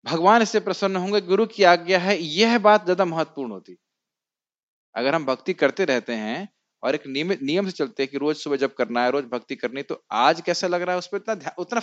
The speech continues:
उतना ध्यान ही नहीं होता है। वो करते करते आपको अपने आप होने लग जाए कि ये बात कभी अच्छा लगेगा, कभी नहीं लगेगा, उस बात पे ज्यादा हमको प्रभावित नहीं होना है। भक्ति करते रहना, ये बहुत महत्वपूर्ण बात है।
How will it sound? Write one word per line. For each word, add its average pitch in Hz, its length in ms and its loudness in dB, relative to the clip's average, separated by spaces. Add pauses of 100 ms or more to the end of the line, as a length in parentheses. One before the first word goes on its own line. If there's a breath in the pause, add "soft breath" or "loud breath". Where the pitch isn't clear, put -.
(100)
उतना 202 200 -6
ध्यान 160 280 4
ही 208 80 2
नहीं 151 240 -2
होता 104 240 -12
है। - 60 -18 (760)
वो - 100 -14
करते 185 300 0
करते 185 240 2
आपको 190 240 4
अपने 185 160 -2
आप 175 120 0
होने 160 220 -4
लग 156 80 -4
जाए 160 100 -2
कि 170 80 -10
ये 165 160 0
बात 175 360 2 (680)
कभी 135 100 -4
अच्छा 151 200 -2
लगेगा, 160 320 0
कभी 147 240 -6
नहीं 139 180 -6
लगेगा, 156 440 0 (140)
उस - 180 -6
बात 190 200 2
पे 196 60 -6
ज्यादा 170 320 0 (100)
हमको 156 240 -14
प्रभावित 127 500 -2
नहीं 131 160 -6
होना 110 240 -8
है। 156 160 -10 (400)
भक्ति 135 420 -4
करते 143 280 0
रहना, 101 240 -10
ये 123 180 -10
बहुत 104 260 -14
महत्वपूर्ण - 440 -20
बात 95 100 -20
है। - 680 -20